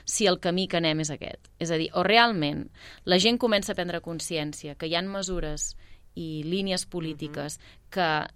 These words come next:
Speaker 1: no van a favor de la societat, no van a favor nostre, em, acabarà passant això, i més.
Speaker 2: Mhm.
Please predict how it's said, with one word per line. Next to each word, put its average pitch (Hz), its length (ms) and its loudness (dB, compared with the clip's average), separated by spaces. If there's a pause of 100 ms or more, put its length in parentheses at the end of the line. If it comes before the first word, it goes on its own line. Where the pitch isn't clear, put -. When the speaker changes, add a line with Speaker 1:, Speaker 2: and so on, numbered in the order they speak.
Speaker 1:
no 185 320 4
van 190 200 6
a 165 60 -4
favor 190 340 0
de 180 120 0
la 151 300 0
societat, 190 560 2
no 196 120 0
van 226 140 6
a 185 40 2
favor 180 400 0
nostre, 170 640 0 (540)
em, 165 320 -2
acabarà 156 380 -4
passant 165 300 -10
això, - 400 -12 (100)
i 208 120 0
més. - 520 -4
Speaker 2:
Mhm. 143 100 -18